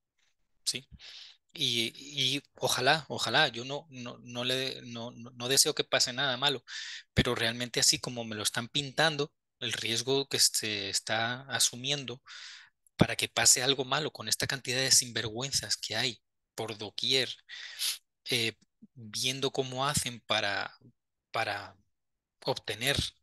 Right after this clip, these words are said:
eh, información sensible o impedir el acceso a información sensible para que un gobierno pague o una institución pague, pues es muy alto.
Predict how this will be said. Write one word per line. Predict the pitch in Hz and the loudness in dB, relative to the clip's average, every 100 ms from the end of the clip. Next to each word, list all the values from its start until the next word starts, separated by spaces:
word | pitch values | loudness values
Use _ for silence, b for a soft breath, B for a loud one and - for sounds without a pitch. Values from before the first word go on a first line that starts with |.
| _ _ - _ - | _ _ -20 _ -16
eh, | 123 - 113 104 98 _ _ 123 123 | -10 -6 -4 -4 -6 _ _ _ -12
información | 120 - 107 101 131 139 | -4 -4 -4 -4 2 4
sensible | 135 123 - 151 127 104 B B B _ | 4 6 6 6 -2 -4 B B B _
o | 123 120 110 - - | -2 0 -2 -6 -8
impedir | 143 127 107 131 151 | -8 -2 -2 2 4
el | |
acceso | 139 - 143 120 | 2 4 2 2
a | |
información | 110 117 - 117 | -6 -10 -6 -4
sensible | 135 - 143 127 | 2 2 2 -6
para | 110 101 104 | -4 -6 -6
que | 104 98 - _ _ | -8 -10 -12 _ _
un | 117 117 | -14 -8
gobierno | 123 131 139 123 107 | 0 2 0 -4 -2
pague | 131 147 110 | 2 4 2
o | 101 | -2
una | 113 | -2
institución | - - 127 113 123 113 | -4 -4 -10 -10 -10 0
pague, | 139 131 143 B B B B B B _ | 2 2 -2 B B B B B B _
pues | - 113 104 - | -2 4 4 4
es | 104 | 0
muy | 120 113 | -2 -6
alto. | 98 98 - | -6 -6 -14